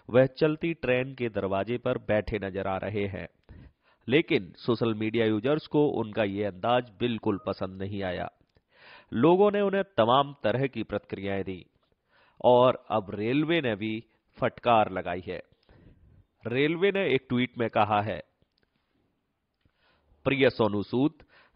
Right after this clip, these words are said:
देश और दुनिया के लाखों लोगों के लिए आप एक आदर्श हैं। ट्रेन के पायदान पर बैठकर यात्रा करना खतरनाक है। इस प्रकार की वीडियो से आपके प्रशंसकों को गलत संदेश जा सकता है। कृपया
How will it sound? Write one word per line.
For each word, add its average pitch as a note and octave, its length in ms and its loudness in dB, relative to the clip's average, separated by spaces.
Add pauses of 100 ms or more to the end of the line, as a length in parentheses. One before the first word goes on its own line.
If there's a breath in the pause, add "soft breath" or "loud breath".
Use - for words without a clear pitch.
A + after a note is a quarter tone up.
देश C3+ 320 0
और B2 140 4
दुनिया G#2 340 -4
के G#2+ 160 -4
लाखों G2 420 -2
लोगों G2 380 -2
के G2+ 160 -6
लिए G2 260 -6
आप F2+ 260 -8
एक F#2 220 -10 (120)
आदर्श F#2+ 480 -6
हैं। D#2+ 120 -14 (680)
ट्रेन A2+ 280 -2
के G#2+ 280 -2 (320 loud breath)
पायदान G2+ 420 2
पर G2+ 160 -2
बैठकर F#2+ 460 -4
यात्रा F2 340 -8
करना G2 360 -8
खतरनाक F2 640 -8
है। D#2+ 160 -12 (460)
इस G2+ 140 -10
प्रकार G#2+ 360 0
की A#2 260 -6
वीडियो G2 380 -4
से G2+ 260 -4
आपके - 380 -8
प्रशंसकों - 720 -6
को G#2 260 0
गलत G2+ 380 -4
संदेश F#2+ 480 -8
जा F#2+ 120 -4
सकता - 380 -10
है। F2 200 -10 (640 loud breath)
कृपया C3 400 2